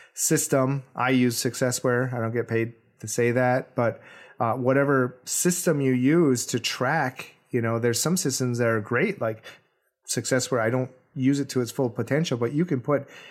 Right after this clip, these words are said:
every sibling in and their birthday. And maybe you send, it sends an auto email at their birthday. It says, "Happy birthday," or,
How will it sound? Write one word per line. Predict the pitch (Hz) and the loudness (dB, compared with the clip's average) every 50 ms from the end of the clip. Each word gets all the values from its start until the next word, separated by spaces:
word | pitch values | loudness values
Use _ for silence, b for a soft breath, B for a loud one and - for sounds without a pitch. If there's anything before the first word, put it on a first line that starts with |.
| B B B B | B B B B
every | 139 147 151 151 147 143 135 131 123 | 0 2 2 2 2 2 4 2 2
sibling | 117 - - 165 175 175 180 151 131 120 | 0 0 0 2 2 2 2 2 2 2
in | 113 110 104 101 110 - - | 0 0 -2 -2 -4 -4 -2
and | 131 139 143 143 | 0 2 2 2
their | 139 131 | 2 2
birthday. | 120 135 143 175 175 - - 110 101 101 98 - _ _ - | 2 2 2 2 0 0 0 0 0 0 -4 -10 _ _ -4
And | 127 117 120 | -2 0 0
maybe | 120 123 123 | 0 0 2
you | 127 131 131 | 2 2 2
send, | 127 - - 139 135 131 127 123 120 B B B B B | 2 2 2 2 2 2 0 -2 -4 B B B B B
it | 139 131 | -2 0
sends | - 156 139 131 | 2 2 2 2
an | 135 | 2
auto | - 135 135 147 147 143 139 151 | 2 2 2 2 2 2 2 2
email | 147 160 165 143 123 117 120 | 2 2 2 2 2 0 0
at | 123 120 120 | -2 -2 0
their | 127 120 117 | -2 -2 0
birthday. | 131 156 170 170 - 117 | 2 0 0 0 0 -2
It | 110 107 | -2 -2
says, | 110 127 113 110 - 113 _ b b b b b b b b b b | -4 -8 -8 -10 -12 -16 _ b b b b b b b b b b
"Happy | - 120 120 127 143 | -4 -4 0 0 0
birthday," | 135 170 196 214 208 208 147 127 110 107 110 110 | 2 2 2 2 2 2 0 2 2 2 0 -2
or, | 104 101 98 104 - | -4 -4 -6 -8 -12